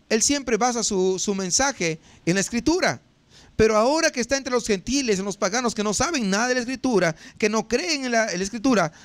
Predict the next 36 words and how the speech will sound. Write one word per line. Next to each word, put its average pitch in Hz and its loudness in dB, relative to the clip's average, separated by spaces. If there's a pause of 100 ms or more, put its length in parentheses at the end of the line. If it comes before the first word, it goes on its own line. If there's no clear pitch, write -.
(180)
Pablo 262 2
basa 240 0
su, 180 -6 (120)
su 196 -4
mensaje 214 0
en 233 -6
que 226 -2
en 202 -2
la 202 0
creación, 208 0 (220)
hablando 202 0
de 247 0
Dios 233 -2
como 208 -6
creador, 196 2
para 202 -2
poder 185 2 (800)
dirigirles 240 -2
el 196 -6
mensaje. 143 -4 (320)
Y 160 4
una 254 4
vez 247 4
de 262 4
eso, 202 -2 (180)
recién 175 -2
traerles 170 0 (220)
el 135 -2
evangelio, 127 -4 (840)
¿no? 143 -2 (760)
Y 156 2
después 208 4
de 277 0
todo 294 2
ese 285 2
alboroto, 247 2